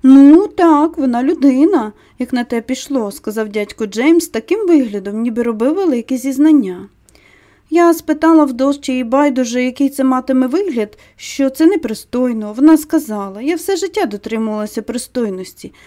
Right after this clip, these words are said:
а тепер пора жити реальним життям. Пристойність може котитися під три чорти". "Під три чорти?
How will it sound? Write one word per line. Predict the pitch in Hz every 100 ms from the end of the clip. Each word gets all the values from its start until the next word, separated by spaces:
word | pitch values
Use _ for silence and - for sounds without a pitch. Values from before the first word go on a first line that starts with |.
| - _
а | 403
тепер | 453 - 480 440
пора | 359 302
жити | 269 277 277
реальним | 269 247 208 196 196
життям. | 190 196 180 185 202 _ _ _
Пристойність | 320 359 - 415 403 381 -
може | 294 302 320 330
котитися | 285 277 269 277 277
під | 285 247
три | - 262
чорти". | 277 320 - 196 185 196 _ -
"Під | 240 -
три | - 277 466
чорти? | - 427 415 - 190 180